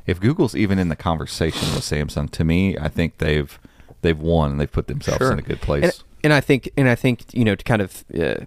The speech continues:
Speaker 2: piggyback off what Gabriel was saying about the Fold, you know, it, you know, if they add the Fold into that mix, they're, they're introducing that, um, you know, kind of super techie thing that for,
Speaker 1: Sure.
Speaker 2: for those folks.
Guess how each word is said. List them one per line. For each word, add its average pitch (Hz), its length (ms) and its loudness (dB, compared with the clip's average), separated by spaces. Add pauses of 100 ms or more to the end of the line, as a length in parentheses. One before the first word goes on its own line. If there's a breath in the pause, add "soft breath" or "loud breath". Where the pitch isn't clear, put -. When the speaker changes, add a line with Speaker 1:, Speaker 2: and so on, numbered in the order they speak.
Speaker 2:
piggyback 107 440 2
off 92 180 2
what 98 160 2
Gabriel 120 300 4
was 104 60 -4
saying 104 180 2
about 92 220 0
the 92 60 -6
Fold, 135 380 4
you 107 60 2
know, 98 240 2
it, 110 200 2 (800 loud breath)
you 107 100 2
know, 107 120 6
if 123 120 2
they 117 180 4
add 123 260 4
the 117 40 -2
Fold 120 320 6
into 113 320 0
that 107 220 2
mix, 107 420 2
they're, 101 540 4
they're 98 220 2
introducing 107 600 0
that, 98 360 2 (420 loud breath)
um, 87 540 0 (380)
you 220 80 4
know, 110 120 4
kind 113 240 0
of 98 120 -8
super 135 280 2
techie 117 500 0 (180 soft breath)
thing 131 320 4
that 113 260 2
for, - 220 2
Speaker 1:
Sure. - 100 2
Speaker 2:
for 123 100 6
those 120 220 4
folks. 123 380 4